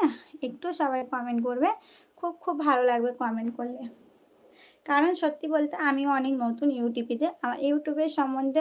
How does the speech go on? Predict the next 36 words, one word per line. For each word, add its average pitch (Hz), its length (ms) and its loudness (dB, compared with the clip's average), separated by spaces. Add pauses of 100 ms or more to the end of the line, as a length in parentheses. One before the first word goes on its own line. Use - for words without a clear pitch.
(140)
অতটা 254 360 0 (180)
ঠিক 302 140 2 (120)
জানকারি 247 480 0 (100)
নেই, 240 140 0 (680)
কিন্তু 269 260 0 (140)
তবে, 240 260 2 (380)
হুম, 240 200 2 (140)
ইউটিউবে 302 380 2
লাইভ 262 160 2 (100)
করাটাও 277 380 2
খুবই 262 280 -2
জরুরি, 262 300 0 (120)
করছি। 233 260 0 (100)
কিন্তু 269 240 -2 (160)
Facebook-এ 294 540 0
কিন্তু 311 200 2 (140)
আমার 277 180 0 (140)
অনেকটাই 262 480 -2
জানকারি, 247 460 -4 (120)
অনেক 240 220 -4
দিন 233 80 -2 (100)
থেকে 240 140 -6 (100)
Facebook 226 400 -6
করছি। 233 340 -2 (640)
আর 240 80 2 (100)
Facebook-এ 294 360 0 (100)
অনেক 277 140 2 (100)
বড় 262 140 4 (100)
ফ্যামিলি, 254 360 -2
আর 269 160 -2
আমরা 240 180 0 (160)
একে 240 160 -6 (100)
অপরের 269 320 -2
হাত 240 220 -2
ধরে 247 220 -4
কিন্তু 277 160 -6